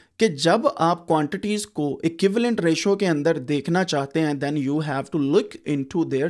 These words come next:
simplified ratio। अगर कोई बंदा कहता है कि मेरे पास इस वक्त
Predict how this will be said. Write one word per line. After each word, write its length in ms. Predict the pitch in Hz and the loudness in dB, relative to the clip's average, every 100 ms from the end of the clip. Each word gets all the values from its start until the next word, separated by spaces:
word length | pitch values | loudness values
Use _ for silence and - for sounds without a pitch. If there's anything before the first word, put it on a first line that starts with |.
| 170 | -4
simplified 920 | - 202 196 185 170 139 131 127 131 | -2 0 2 0 0 -4 -4 -6 -8
ratio। 360 | 127 - 110 - _ _ _ _ - | -8 -8 -12 -14 _ _ _ _ 2
अगर 260 | 180 269 | 4 4
कोई 200 | 277 247 | 2 2
बंदा 340 | 180 156 156 165 | 2 2 2 2
कहता 420 | 165 151 - 156 | 0 -2 0 0
है 360 | 147 127 143 226 _ _ _ - | 0 -4 -6 -8 _ _ _ -2
कि 80 | 190 | 2
मेरे 380 | 165 156 220 311 | 4 4 2 0
पास 520 | - 147 143 175 - - | 0 0 0 -2 -6 -2
इस 200 | 247 - | -2 -2
वक्त 440 | 147 139 - 208 | -4 -2 -2 -2